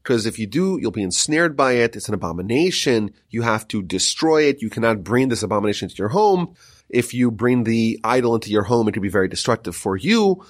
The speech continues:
Loathe it, destroy it, abominate it, for it is banned. We are encouraged to burn not only the idols, but also their associated paraphernalia, we are told here by the commentaries.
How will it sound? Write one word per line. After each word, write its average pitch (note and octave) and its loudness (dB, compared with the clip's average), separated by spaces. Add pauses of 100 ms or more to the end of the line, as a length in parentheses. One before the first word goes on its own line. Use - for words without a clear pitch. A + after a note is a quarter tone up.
(160)
Loathe E3+ 0
it, E3+ 0 (280)
destroy A3 0
it, F3 0 (140)
abominate C#3+ 2
it, A#2+ 0
for A#2 -2
it G#2+ -2 (100)
is G2 0 (400)
banned. F#2 0
We A2+ 0
are A2 2
encouraged C3+ 0
to G#2+ -2
burn A2 0
not G#2+ 0
only A2 0
the F#2+ -10
idols, E3 0 (320)
but A#2 0
also A#2+ 2
their G#2+ 2
associated G#2 -2
paraphernalia, C3 -2
we G2 -2
are F2 -4
told F2+ -4
here F#2+ -2
by F#2 0
the F2+ -4 (120)
commentaries. - -2